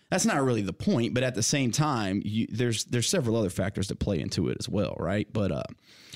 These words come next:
I just don't know what, what the benefit is to keeping it completely prohibited at this point.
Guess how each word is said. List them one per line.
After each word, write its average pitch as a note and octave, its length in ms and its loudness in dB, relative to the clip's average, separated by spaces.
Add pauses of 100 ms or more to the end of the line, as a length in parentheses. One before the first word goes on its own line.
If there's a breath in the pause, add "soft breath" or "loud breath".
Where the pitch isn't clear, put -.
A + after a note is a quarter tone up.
(160 loud breath)
I D#3 60 -2
just G3 220 -2
don't E3 180 4
know D3 140 4
what, C3 240 2
what A#2+ 160 0
the A#2 80 2
benefit A2+ 360 2
is G#2 280 2
to - 100 -6
keeping F#2+ 320 0
it F#2+ 180 0
completely G2 460 0
prohibited F#2 540 0
at - 120 -6
this - 140 -6
point. - 340 -8